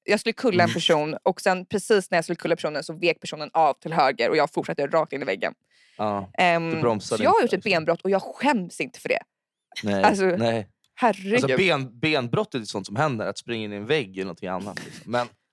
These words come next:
Speaker 2: alltså, det kan också hända.
Speaker 1: <laughs>
Speaker 2: Det kan också hända.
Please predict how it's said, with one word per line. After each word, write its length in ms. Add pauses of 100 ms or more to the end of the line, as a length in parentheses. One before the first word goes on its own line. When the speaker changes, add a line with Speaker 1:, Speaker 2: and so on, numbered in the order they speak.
Speaker 2:
alltså, 240
det 80
kan 160
också 200
hända. 340 (400)
Speaker 1:
<laughs> 440
Speaker 2:
Det 60
kan 140
också 200
hända. 300